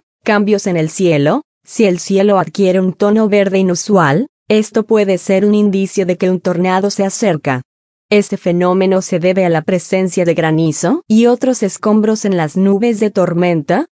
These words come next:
que dispersan la luz del sol y dan lugar a esa apariencia verdosa. Además, las tormentas que generan tornados suelen estar acompañadas de granizos de gran tamaño.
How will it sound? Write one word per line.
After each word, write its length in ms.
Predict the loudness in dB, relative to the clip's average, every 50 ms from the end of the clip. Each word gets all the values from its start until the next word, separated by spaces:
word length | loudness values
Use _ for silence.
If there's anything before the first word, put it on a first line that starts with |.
| _ _
que 140 | 0 0 2
dispersan 720 | 2 2 0 0 -2 -2 -2 0 -2 -2 -2 0 2 2
la 80 | 4
luz 280 | 4 4 4 4 2 2
del 200 | 0 0 -2 -2
sol 320 | -4 -4 -2 0 2 2
y 80 | 2 2
dan 260 | 2 0 2 2 2
lugar 320 | 2 2 0 0 0 0 0
a 100 | 0 0
esa 280 | 0 0 0 -2 -2
apariencia 640 | -2 -2 -2 0 0 0 0 0 0 0 0 0 2
verdosa. 640 | 2 0 0 0 0 0 0 0 -2 -4 -4 -4 -6 -8 _ _ _ _ _ _ _ _ -2
Además, 720 | 0 0 2 2 2 2 2 2 0 0 -4 -6 -12 -20 -20 _ _ _ -2
las 260 | 0 0 0 0 -2
tormentas 720 | -2 -2 0 0 0 0 0 0 0 0 -2 -4 -4 -4
que 100 | -4 -4
generan 460 | -4 -2 -2 0 0 0 0 0 0
tornados 600 | 0 -2 -2 -2 0 -2 -2 -2 0 -2 -2 -2
suelen 380 | -2 0 0 2 2 2 2 2
estar 360 | 0 -2 -2 -2 0 0 0
acompañadas 800 | 0 0 0 -2 -2 -2 -2 -2 -2 0 0 0 0 -2 -2 0
de 80 | 0 0
granizos 560 | 0 2 2 2 2 0 0 -2 -4 -4 -2
de 100 | -2 0
gran 260 | 0 0 0 0 0
tamaño. 600 | 0 0 2 2 2 2 2 2 2 0 0 -2